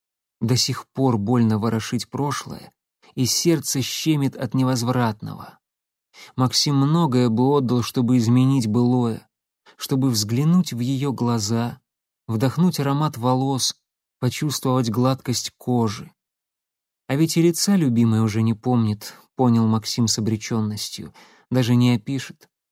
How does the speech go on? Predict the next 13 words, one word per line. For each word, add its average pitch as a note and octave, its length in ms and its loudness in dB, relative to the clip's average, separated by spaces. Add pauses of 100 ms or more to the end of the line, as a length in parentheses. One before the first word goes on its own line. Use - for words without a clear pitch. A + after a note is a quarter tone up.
(160)
Глаза D#3+ 360 2
то G#3 160 0
ли E3 120 4
зелёные, A#2+ 600 0
то E3 160 -2
ли C3+ 120 2
серые — B2+ 560 0 (460)
точно C#3+ 300 2
знает, C3+ 280 2
что B2 200 -4
светлые. A2 680 -2 (380)
Росточком C3+ 600 0
невысокая, A#2+ 800 0